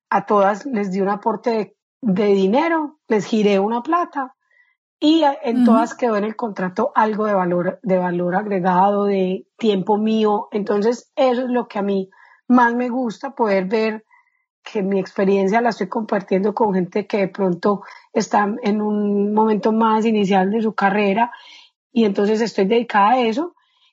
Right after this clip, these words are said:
Speaker 1: a ayudarles a ellos y a rediseñar lo que se viene, que será, pues, como mi nueva vida, que seguramente tendrá mucho de esas mentorías, de esas asesorías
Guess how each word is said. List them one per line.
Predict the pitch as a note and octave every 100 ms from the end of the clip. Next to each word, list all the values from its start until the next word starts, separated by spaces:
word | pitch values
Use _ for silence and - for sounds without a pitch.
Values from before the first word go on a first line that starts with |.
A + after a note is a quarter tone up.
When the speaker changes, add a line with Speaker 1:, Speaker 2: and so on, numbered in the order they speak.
| _
Speaker 1:
a | G#3
ayudarles | G3 G#3 G3+ G3 B3
a | C4+ B3+
ellos | C4 - -
y | C#4
a | C4 C4 C#4+
rediseñar | A3 A#3+ A3+ F#3+ G#3+ G#3 G3 F#3+
lo | A3 A3
que | A3+
se | F#3 G3+
viene, | G3+ A3+ G#3 G3 A3 A3
que | A3+
será, | F3+ G3 F#3 F3+ F3+ F3+ - _ _ _
pues, | A3 -
como | A#3 G#3+
mi | G3 G3
nueva | F#3+ F#3 G3+
vida, | A#3+ A#3 A3 A#3
que | - F#3
seguramente | F#3 F#3 F#3+ G3+ G3 G#3
tendrá | G3 G3+ F#3+ F#3+
mucho | F#3 F#3+ F3+ G#3+ G#3 - - _ _ _
de | - F#3+ F#3
esas | F3+ G3+ G3
mentorías, | G3+ F#3 A3 A3+ B3 A#3+ A#3 A3 G#3+ F#3+ - _ _
de | - G3
esas | F#3+ G3
asesorías | G#3 F#3+ F3+ G3 F#3+ G#3+ G#3 G#3 G3 G3 F#3